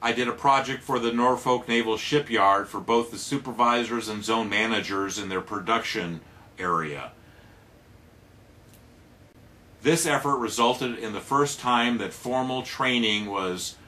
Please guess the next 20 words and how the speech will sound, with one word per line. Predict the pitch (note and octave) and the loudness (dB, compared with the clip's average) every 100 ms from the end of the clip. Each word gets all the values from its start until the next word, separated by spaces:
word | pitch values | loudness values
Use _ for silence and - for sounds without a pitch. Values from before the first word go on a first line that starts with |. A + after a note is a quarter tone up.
| - - - | -20 -20 0
organized | B2 C#3+ B2 G#2 F2+ E2 E2 E2+ - - - | 2 4 2 2 2 2 0 -4 -8 -14 -16
for | - G#2+ | -2 0
these | G2+ A#2+ C3 | 2 2 0
two | - C3 B2 | -4 -4 -4
target | - A#2 A2 F2 | 0 0 0 0
audiences. | D#2 D2 D2 D2 - C2+ B1 - - - - - - - - - - - - | -2 -2 -8 -10 -10 -10 -10 -10 -12 -20 -20 -20 -20 -20 -20 -20 -20 -20 -14
The | F#2+ | -10
genesis | F2+ D3 G3+ F3 B2+ A2 | 0 0 2 0 0 -2
for | - A#2 A2+ | -2 2 2
the | G#2 A2+ | 2 -2
effort | A2+ B2 A#2 A#2 | -2 0 0 -2
was | G#2+ G2 F#2+ - | -2 -4 -4 -6
the | G#2 G2+ G2 - - - - | -2 -2 -2 -8 -20 -20 -16
impending | G2+ G2+ - C#3 C#3 C#3 C3 | -14 -8 -4 -2 0 -2 -2
retirement | A2 A2 - F#3 G3 A#2+ A2 A#2 | -2 -2 2 2 2 0 -2 0
of | A2 G#2 | -2 -2
vast | F#2+ A#2 C#3+ C#3+ - | 0 0 0 -2 -2
numbers | B2 B2+ A#2+ A#2+ A2+ | -2 2 2 0 -2
of | G#2+ A2 A2 A2 F#2 | 0 2 0 -4 -8
these | G#2 G#2+ G#2+ G#2+ - | -4 -4 -4 -6 -8